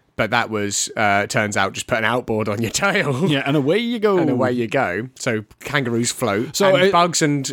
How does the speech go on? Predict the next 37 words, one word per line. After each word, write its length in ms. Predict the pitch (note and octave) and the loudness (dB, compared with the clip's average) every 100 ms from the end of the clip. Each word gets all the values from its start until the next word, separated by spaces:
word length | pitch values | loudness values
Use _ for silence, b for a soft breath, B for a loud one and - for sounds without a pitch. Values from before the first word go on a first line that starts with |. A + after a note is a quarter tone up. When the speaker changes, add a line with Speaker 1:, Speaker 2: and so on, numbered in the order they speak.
| - | -2
Speaker 1:
Hippity 520 | F#3 C#3 G#2 A#2 - | -2 0 -2 -2 -6
sail 380 | - - C#3+ C3 | -8 0 2 4
off 320 | A#2+ A#2+ - - - | 2 0 -6 -12 0
in 400 | D3 B2+ B2 A#2 _ _ | 0 2 -2 -6 _ _
Gracie's 420 | C#3 A#2+ A2 G2+ | 0 0 -2 -6
pouch. 420 | - E3 F#2+ - - | -4 -2 -2 -6 -8
Speaker 2:
Yeah. 140 | - E3 | -2 2
Speaker 1:
Now, 120 | D3 | 2
we 160 | D#3 G#3+ | 2 4
know 180 | F#3+ E3 | 4 2
this 160 | D3 | 0
is 100 | D3 | -2
the 140 | C#3 C#3 | 2 4
only 240 | C#3 B2+ | 4 2
Bugs 560 | A#2 A#2+ G#2 - - - _ | 4 2 2 -4 -8 -8 _
run-in 360 | C#3+ C3+ B2 G#2+ | -2 0 2 0
with 160 | G#2+ - | -4 -4
Hippity 260 | A#2+ G2 | -8 -6
Hopper, 440 | G2 D3 - F2 C#3 _ _ b b b b b | 0 0 0 -4 -4 _ _ b b b b b
and 100 | A#2+ | 0
I'm 200 | C#3 F3 | 2 0
pretty 360 | - G3 F#3+ D3 | 0 -2 0 0
sure 400 | - G#2 G2 C3 _ - | 0 0 0 -2 _ 0
Hippity 260 | C#3+ C3+ | 0 2
Hopper 340 | B2 C3 B2 A2+ | 0 -2 -2 -2
makes 240 | A#2+ A#2 | -2 -4
at 80 | A2 | -4
least 340 | A#2+ D3 - - | -2 -2 -4 -2
a 280 | A#2+ G#2+ G#2+ | 0 0 -2
sort 200 | - A2 | -2 -2
of 220 | G#2 - _ _ _ | -4 -8 _ _ _
perfunctory 640 | - C3+ C#3+ C#3 - A2+ F#2+ | -10 -2 0 0 0 -2 -2
appearance 560 | - G#2+ F#2+ F2+ F2 | -4 -2 -2 -4 -8
in 80 | F#2+ | -10
Space 300 | F#2 F2 E2+ | -10 -10 -10
Jam. 300 | - - G#2 | -12 -12 -6
Speaker 2:
Yeah. 260 | B2 B2+ G2+ | 2 2 2